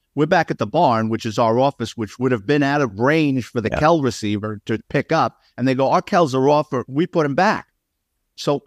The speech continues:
Speaker 1: wh-, where is this sound coming from? And we,
Speaker 2: Thank
Speaker 1: we're hearing, like, gossip and going on in the station house. And we're like, "Oh shit, someone's wearing a wire in the locker room and we're picking it up." So my sergeant looked at us, we looked at him.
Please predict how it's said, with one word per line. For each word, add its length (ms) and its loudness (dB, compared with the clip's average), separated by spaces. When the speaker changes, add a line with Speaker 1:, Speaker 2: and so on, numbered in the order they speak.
Speaker 1:
wh-, 200 -4
where 220 4
is 100 0
this 140 -2
sound 400 0
coming 280 2
from? 300 -6
And 160 -4
we, 200 0
Speaker 2:
Thank 100 0
Speaker 1:
we're 160 2
hearing, 480 2
like, 160 -4
gossip 480 0
and 160 0
going 300 0
on 240 2
in 80 0
the 80 -2
station 400 -2
house. 180 -2
And 80 -2
we're 40 0
like, 160 -2
"Oh 80 -6
shit, 380 -2
someone's 460 2
wearing 300 2
a 60 2
wire 520 2
in 180 0
the 80 2
locker 380 0
room 240 -2
and 160 -2
we're 120 6
picking 360 -2
it 100 0
up." 180 0
So 140 -4
my 140 -2
sergeant 400 -2
looked 180 0
at 80 0
us, 240 0
we 120 0
looked 200 -2
at 80 0
him. 260 0